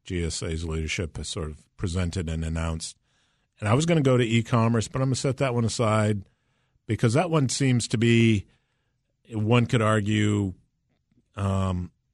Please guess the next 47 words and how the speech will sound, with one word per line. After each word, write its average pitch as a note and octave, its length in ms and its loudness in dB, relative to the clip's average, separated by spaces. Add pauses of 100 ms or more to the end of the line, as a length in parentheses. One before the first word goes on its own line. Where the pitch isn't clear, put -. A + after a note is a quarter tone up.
(180)
you G2 160 -6
know, F#2 180 -2
the F#2 100 -4
good, G2+ 360 -4
I A2 140 -2
think G#2 320 -2
industry A#2 480 0
has F#2+ 160 0
questions F#2+ 460 -4
of E2 60 -2
how G2+ 120 -2
complementary G#2 880 -2
that, A2+ 120 0
I G2+ 40 -2
guess A2 240 -6
that G#2 160 -6
is A2 200 -2
to - 80 -10
the G#2+ 100 -4
schedules A2 380 -6
program A2 460 -2
or F#2 120 0
not. G2+ 360 -2 (840)
But A#2 140 0
the C3+ 120 2
other E3 180 4
two, G#2+ 640 2
you G2+ 120 -4
know, F#2+ 160 0
the F#2 300 0
looking A2 400 0
at G2+ 180 0 (240)
the F#2 240 0
like F#2+ 420 -2 (260)
acquisition F#2+ 560 -4
life F#2 200 -2
cycle F#2+ 400 -6
and E2+ 120 -4
management F2+ 500 -4
systems, F2 460 -6
the F#2 100 -4
internal G2+ 420 -2
systems E2 680 -8 (400)
and F#2+ 100 -2
investment F#2 460 -4
of E2+ 120 -6
those, F2+ 440 -4